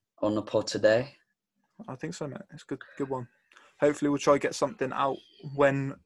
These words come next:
Speaker 2: well, if and when Rovers ever actually announce someone, we'll have a bit of a discussion about that, maybe a shorter episode.
Speaker 1: We will indeed. So get, get the plugs going again.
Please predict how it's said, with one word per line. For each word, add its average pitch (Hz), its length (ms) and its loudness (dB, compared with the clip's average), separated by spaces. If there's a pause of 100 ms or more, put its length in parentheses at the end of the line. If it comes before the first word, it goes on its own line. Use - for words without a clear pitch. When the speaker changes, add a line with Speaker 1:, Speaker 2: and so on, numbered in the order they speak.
(140)
Speaker 2:
well, 135 160 4
if 147 200 2
and 135 140 0
when 131 200 0
Rovers 127 420 0
ever 131 360 0
actually 131 360 -4
announce 127 420 -2
someone, 127 320 -2
we'll 127 120 2
have 120 100 2
a 117 60 -8
bit 123 100 -2
of 123 100 -8
a 127 40 -8
discussion 131 480 -2
about 127 160 2
that, 135 120 -2
maybe 131 220 -2
a 127 40 -2
shorter 131 360 -4
episode. 131 400 -6 (720)
Speaker 1:
We 98 760 -2
will 101 420 4 (140)
indeed. 101 840 6 (100)
So 104 680 4 (680)
get, - 360 2
get 117 160 6
the 104 80 4
plugs 113 320 2
going 110 320 6
again. 110 400 4